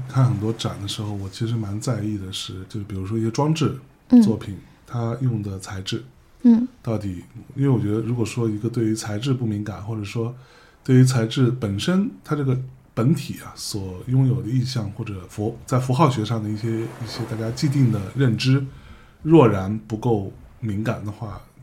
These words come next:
Speaker 1: 做装置我觉得问-，那个意义也不是特别大。
Speaker 2: 嗯，嗯，嗯。
Speaker 1: <laughs> 啊，这是我的巨魔的发言。
Speaker 2: 嗯。
Speaker 1: <laughs> 那你在这个作品当中，你有用自己的宠物，宠物狗的毛发，
Speaker 2: 对。
Speaker 1: 然后好像还用了一根叫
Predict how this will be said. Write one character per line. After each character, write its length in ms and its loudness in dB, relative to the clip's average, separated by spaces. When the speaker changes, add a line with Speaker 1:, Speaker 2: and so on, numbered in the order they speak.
Speaker 1:
做 220 -4
装 240 -4
置 180 -4
我 80 -8
觉 140 -8
得 80 -6
问-， 300 -6
那 180 -10
个 220 -12
意 100 -2
义 100 0
也 60 -2
不 120 -4
是 80 2
特 120 0
别 120 -4
大。 220 0
Speaker 2:
嗯， 80 12
嗯， 300 12
嗯。 20 2
Speaker 1:
<laughs> 80 6
啊， 20 -
这 80 10
是 80 6
我 120 2
的 80 0
巨 200 0
魔 200 -2
的 80 -2
发 200 -2
言。 340 0
Speaker 2:
嗯。 300 10
Speaker 1:
<laughs> 20 4
那 200 10
你 120 4
在 120 8
这 80 6
个 60 8
作 280 2
品 80 4
当 120 4
中， 160 10
你 60 10
有 300 6
用 180 6
自 160 2
己 140 -2
的 120 -2
宠 300 -6
物， 160 -10
宠 160 -6
物 100 2
狗 240 -8
的 240 -6
毛 300 -8
发， 280 -4
Speaker 2:
对。 380 0
Speaker 1:
然 140 -6
后 460 -6
好 200 -8
像 180 0
还 120 0
用 240 0
了 80 -4
一 60 -4
根 400 -2
叫 160 -6